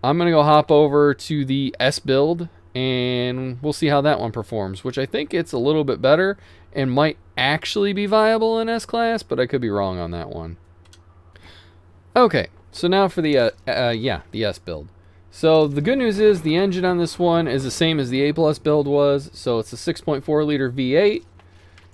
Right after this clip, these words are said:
For the parts, we have the Pro Induction,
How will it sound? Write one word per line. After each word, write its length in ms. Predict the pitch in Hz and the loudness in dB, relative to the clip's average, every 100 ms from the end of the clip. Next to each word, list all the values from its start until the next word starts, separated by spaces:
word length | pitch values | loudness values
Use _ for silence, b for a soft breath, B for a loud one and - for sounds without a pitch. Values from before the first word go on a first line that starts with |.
| - - | -20 -2
For 320 | 151 151 147 | 4 4 4
the 80 | 135 | 0
parts, 560 | - 196 214 - - | 0 0 0 -4 -16
we 220 | - 139 131 | -6 -6 -2
have 420 | 143 135 131 127 | 0 0 -2 -4
the 540 | 127 123 123 120 117 | -4 -2 -4 -4 -8
Pro 360 | - 208 202 190 | -2 0 2 0
Induction, 920 | 160 156 180 233 - 240 233 233 226 | -2 0 0 0 -6 -8 -8 -10 -12